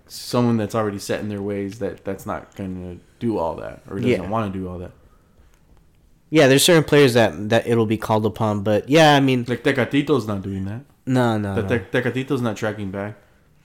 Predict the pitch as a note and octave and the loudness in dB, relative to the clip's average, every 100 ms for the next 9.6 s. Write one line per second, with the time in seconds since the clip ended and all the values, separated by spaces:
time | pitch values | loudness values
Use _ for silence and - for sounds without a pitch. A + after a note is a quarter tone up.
0 | _ _ _ - _ _ - C3+ F3 F#3+ | _ _ _ -20 _ _ 0 4 8 8
1 | A3+ G3 G3+ F#3+ A3+ G#3+ G#3 E3 D#3 C#3+ | 6 4 2 2 0 -2 -2 0 4 4
2 | C3 A2+ A2 G#2 - - G#2 A#2+ B2 C3 | 0 -6 -6 -10 -14 -18 -6 0 0 0
3 | A2+ - A2+ G#2+ G2+ G#2+ G#2+ G#2 G2+ G2 | -4 0 0 0 -2 -4 -4 -6 -8 -8
4 | G#2 G2 G2+ A2 G2+ G#2+ G2 F#2 F#2+ F#2 | -8 -8 -10 -8 -8 -10 -8 -10 -10 -10
5 | F#2+ F#2 F#2+ F#2+ - F#2+ - _ _ _ | -10 -10 -10 -12 -14 -16 -18 _ _ _
6 | F3 D#3+ F3 D3 A#2 B2+ D3 C#3 D#3 D#3+ | 0 4 6 6 4 4 6 8 8 8
7 | E3 C#3+ D3+ D3 D#3 B2+ A#2 - - B2+ | 6 6 4 2 2 2 0 0 2 4
8 | A#2+ A2+ A2 G2+ A2 - - - - - | 4 4 0 -6 -12 -18 -20 -20 -20 -6
9 | A#2 A#2+ A2 A2+ A#2+ A2+ | -2 0 0 0 2 2